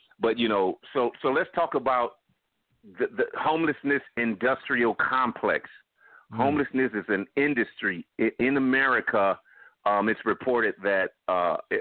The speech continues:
Speaker 1: all of America, there's around a million homeless people. And so,
Speaker 2: Wow.
Speaker 1: you know, when we, so when we, again, when we talk about the three levels of government, let's understand, like, the cities and counties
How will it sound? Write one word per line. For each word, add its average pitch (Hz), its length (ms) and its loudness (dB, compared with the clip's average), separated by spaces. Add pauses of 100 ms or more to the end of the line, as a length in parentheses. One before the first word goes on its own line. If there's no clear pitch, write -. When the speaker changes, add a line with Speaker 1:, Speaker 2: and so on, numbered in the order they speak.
(220)
Speaker 1:
all 135 280 2
of 104 100 -2
America, 98 560 0 (260)
there's 107 180 2
around 104 420 0
a 92 60 2
million 120 720 0 (680)
homeless 127 460 0
people. 85 380 -4 (800)
And 107 260 2 (100)
so, 110 180 2
Speaker 2:
Wow. 104 460 2
Speaker 1:
you 104 80 -2
know, 98 100 0
when 98 120 0
we, 110 140 -2 (180)
so 113 120 0 (100)
when 110 160 0
we, 110 160 0
again, 113 240 0
when 101 100 0
we 107 120 -2
talk 131 220 -2
about 120 280 0
the 95 180 -4
three 127 420 -2 (240)
levels 113 380 0
of 98 180 -2
government, 95 520 0 (100)
let's 104 220 -2
understand, 117 840 0
like, 98 280 0 (600)
the 110 120 -2 (100)
cities 160 340 -2
and 120 160 -2
counties 127 540 -2